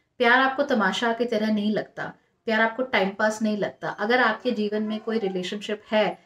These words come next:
तो आप चाहेंगे कि वो अपने अंजाम तक पहुंचे, और आप लोगों के लिए अंजाम होता है शादी। अब जब शादी हो गई तब आप कुछ भी करेंगे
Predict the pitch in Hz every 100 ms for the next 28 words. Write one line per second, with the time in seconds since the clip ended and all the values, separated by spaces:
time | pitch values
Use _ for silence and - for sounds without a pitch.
0 | _ _ 277 269 196 190 220 254 - -
1 | 202 233 302 277 269 269 254 240 220 226
2 | 233 233 202 196 190 190 220 214 190 175
3 | 180 - 190 - _ _ - 226 220 233
4 | 254 247 240 240 254 254 196 185 175 185
5 | 175 185 277 302 - 180 175 185 - _
6 | _ _ - 233 277 277 247 247 - 185
7 | 202 269 254 247 247 302 262 233 254 -
8 | 294 320 247 294 262 190 185 185 190 233